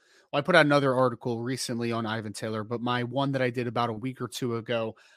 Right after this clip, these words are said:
Ivan had said once the season was over and everything had settled down, that he would make a decision. So I would anticipate something happening probably before the new year as far as a decision being made for Ivan Taylor. That's kind of the timeline I'd see.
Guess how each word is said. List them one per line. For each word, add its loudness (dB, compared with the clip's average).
Ivan 4
had 0
said 4
once -2
the -6
season -2
was 2
over 4
and -2
everything 0
had -2
settled 0
down, 2
that -4
he -2
would -2
make -2
a -10
decision. -8
So -2
I 4
would 4
anticipate -4
something -6
happening 2
probably 4
before 0
the -2
new 4
year 2
as -6
far 4
as -2
a -8
decision -2
being 0
made 0
for -10
Ivan 0
Taylor. -2
That's 0
kind 0
of -2
the -4
timeline 0
I'd -2
see. -2